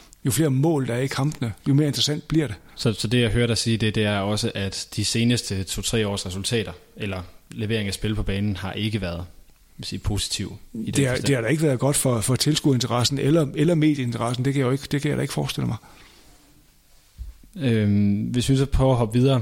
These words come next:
Speaker 2: fordi vi er lidt inde på det i forhold til det kommercielle, hvordan flytter man sig så op på at nå den her? Øh, og nu vil jeg,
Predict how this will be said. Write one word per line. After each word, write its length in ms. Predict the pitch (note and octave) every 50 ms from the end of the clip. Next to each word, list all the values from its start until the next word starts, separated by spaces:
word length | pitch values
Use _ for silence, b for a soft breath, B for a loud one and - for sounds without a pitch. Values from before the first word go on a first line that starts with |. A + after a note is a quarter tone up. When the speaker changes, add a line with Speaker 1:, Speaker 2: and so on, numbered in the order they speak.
| G#2+ -
Speaker 2:
fordi 160 | - A#2 A#2+
vi 100 | A2 A#2
er 60 | A2+
lidt 160 | A2+ A2+ A2 A2
inde 140 | A2 A#2
på 120 | G#2+ A#2 A2
det 120 | G#2 G#2
i 60 | G#2
forhold 220 | G2+ - A2 G#2+ G#2
til 100 | G#2 G2
det 80 | G#2
kommercielle, 400 | - G#2 G2+ G2+ - - A2 G#2+
hvordan 200 | G2+ G2+ G#2+ G#2+
flytter 300 | - - C3 C3 B2 B2+
man 160 | G#2+ G2 G2 -
sig 120 | - G2+
så 100 | - A2
op 280 | - - A2+ A2 - - - - _ _ _ - _ -
på 200 | - A#2+ A2 G#2
at 60 | G2+
nå 220 | A2 G#2+ G#2 F#2+
den 180 | F#2+ G#2+ G2 F#2+
her? 200 | G2+ G#2 F#2 F2+ - - - - -
Øh, 220 | A2 G2+ G2 F#2+ F#2+
og 80 | G3+
nu 80 | - -
vil 120 | G#2+ A2
jeg, 200 | A2 G#2+ G#2 G2+